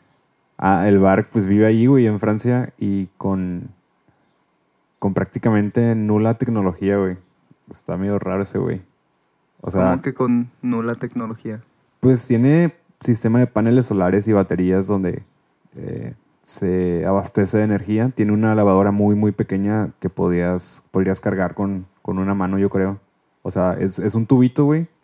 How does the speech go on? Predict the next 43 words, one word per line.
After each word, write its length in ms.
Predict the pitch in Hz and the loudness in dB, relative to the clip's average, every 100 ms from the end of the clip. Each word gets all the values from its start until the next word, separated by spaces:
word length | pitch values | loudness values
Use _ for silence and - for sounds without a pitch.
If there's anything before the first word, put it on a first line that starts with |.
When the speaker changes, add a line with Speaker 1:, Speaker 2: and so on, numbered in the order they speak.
| _ _ - | _ _ -8
Speaker 1:
¿Te 80 | 110 | 0
acuerdas? 500 | 110 131 143 - - | 2 2 -2 -10 -14
Am, 340 | 98 101 98 - - | -10 -8 -8 -12 -10
¿cómo 280 | 101 104 | -8 -6
explicártelo, 640 | 107 - 92 95 90 95 92 | -8 -12 -6 -6 -4 -4 -4
güey? 180 | 87 85 - _ _ _ - | -4 -8 -16 _ _ _ -4
Es 60 | |
que 80 | 113 | 0
ni 100 | 117 | 0
siquiera 220 | 101 101 | 0 -2
sé 80 | 107 | -2
cómo 160 | 110 110 | 0 2
buscarlo. 480 | 98 92 90 92 - _ - | 2 -2 -4 -6 -12 _ -8
Nunca 280 | 101 98 107 | -4 0 2
había 160 | 107 | 4
visto 260 | 104 104 - | 2 0 -2
una 140 | 107 | -2
de 60 | 98 | -2
esas, 200 | - 92 | -2 -6
güey. 160 | 82 - - _ _ _ _ _ _ _ _ _ _ _ _ _ _ - | -6 -12 -18 _ _ _ _ _ _ _ _ _ _ _ _ _ _ -4
Porque 320 | 95 95 98 | 0 2 2
su 100 | 95 | 2
esposa 300 | 92 101 98 98 | 0 0 0 0
tiene 160 | 104 | 0
un 60 | 104 | 0
canal 240 | 104 104 | 0 2
de 100 | 104 | 2
YouTube, 380 | 104 95 101 101 | 2 2 0 2
al 140 | 110 95 | 2 4
igual 200 | 90 92 | 2 0
que 100 | 95 | -4
este 180 | - | 0
güey, 300 | 98 95 110 - | 2 2 -2 -6
y 60 | |
te 100 | 90 | -4
da 80 | 90 | -2
un 100 | 92 | -2
tour 180 | 92 95 | -2 -2
por 160 | - - | -4 -8
su 100 | - | -4
casa, 320 | 101 95 - | -4 -2 -2
güey. 160 | 110 101 - _ 110 - _ | -2 -4 -10 _ -20 -20 _
Y, 140 | - | -4